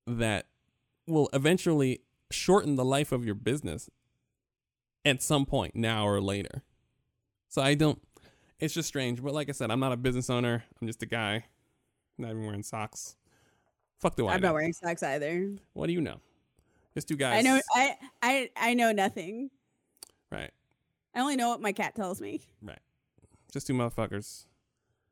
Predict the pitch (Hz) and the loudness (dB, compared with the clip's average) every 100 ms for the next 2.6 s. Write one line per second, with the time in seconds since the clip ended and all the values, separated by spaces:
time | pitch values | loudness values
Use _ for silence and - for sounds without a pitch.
0 | _ _ - 110 87 - 87 - 107 104 | _ _ -4 -2 -2 -6 -10 -8 -6 -4
1 | 98 113 104 95 - 104 87 - 67 69 | -4 -2 -2 -4 -6 -6 -6 -8 -10 -10
2 | - - 87 - - | -14 -16 -14 -14 -16